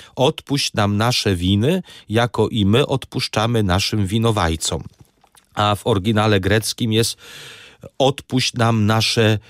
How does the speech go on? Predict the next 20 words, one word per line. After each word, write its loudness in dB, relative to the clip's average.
długi”. 2
Po 2
grecku: 0
„Kai 2
afes 0
hemin 0
ta -2
ofeilema 2
ta -2
hemon”, -2
„Odpuść -2
nam 0
nasze -2
długi, 0
jako 0
i 0
my 4
odpuszczamy 0
naszym 0
dłużnikom”. -4